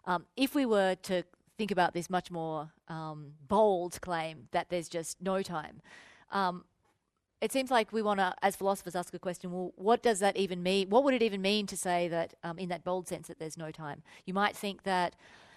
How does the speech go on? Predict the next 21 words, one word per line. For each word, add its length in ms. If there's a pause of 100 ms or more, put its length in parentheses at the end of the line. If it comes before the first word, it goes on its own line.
(240)
uh, 280
it's 120
sort 120
of 140
obvious, 800 (840)
it's 120
an 120
obvious 400
datum 560
that 120
in 120
some 180
sense, 380 (180)
some 220
perfectly 360
good 220
sense, 240
there's 140
time. 400 (280)
Um, 440 (340)
so 640